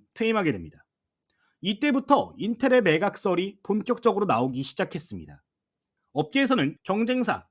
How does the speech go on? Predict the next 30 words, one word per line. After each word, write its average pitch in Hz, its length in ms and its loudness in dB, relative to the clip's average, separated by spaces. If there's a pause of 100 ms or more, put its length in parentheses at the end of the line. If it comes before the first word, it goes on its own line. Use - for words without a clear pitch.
혹은 151 320 -2
사모펀드에 220 640 0
의해 170 400 2
인수될 214 420 -4
가능성이 196 460 -6
크다라는 254 500 0
분석을 160 380 -2
하기 156 160 -2
시작했는데요. 131 640 -6 (800)
브로드컴, 196 540 2 (180)
티에스엠씨 240 520 0
등 196 300 0
기업들이 156 600 0
인수 220 360 -2
가능한 190 440 -2
기업으로 156 640 0
언급이 147 400 0
되기도 139 460 0 (120)
했었습니다. 139 600 -8 (800)
인수 240 260 -2
가치는 254 380 0
약 196 160 -4
삼백사십 220 680 -6
조 131 120 -4
원. 87 100 -10 (640)
현재 226 280 2
매각에 190 440 2
대한 180 240 0
가능성은 165 600 -2
점점 123 480 -4